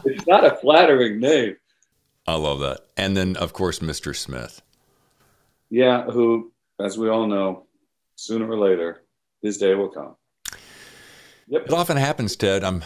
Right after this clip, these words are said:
Speaker 2: sorry to tell you, but, um, yeah.
Speaker 1: Yeah, I kinda hated to do it, but I think I milked him for, like,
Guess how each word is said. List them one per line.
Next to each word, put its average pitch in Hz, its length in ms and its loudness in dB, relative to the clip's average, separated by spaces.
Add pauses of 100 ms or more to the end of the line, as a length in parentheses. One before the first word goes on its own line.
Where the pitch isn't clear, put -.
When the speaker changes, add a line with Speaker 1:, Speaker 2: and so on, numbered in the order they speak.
(200)
Speaker 2:
sorry 104 300 -4
to 82 60 -4
tell 92 260 -4
you, 69 160 -6 (320)
but, 73 300 -10
um, 69 240 -12 (760)
yeah. 71 220 -10 (720)
Speaker 1:
Yeah, 127 220 2
I 117 60 2
kinda 123 320 -4
hated 107 300 0
to 90 140 -6
do 92 240 -2
it, - 140 -10 (120)
but 82 280 -8 (1040)
I 110 80 -6
think 120 160 -6
I 107 120 0
milked 101 380 -2
him 90 120 -14
for, 101 200 -6
like, 110 280 -4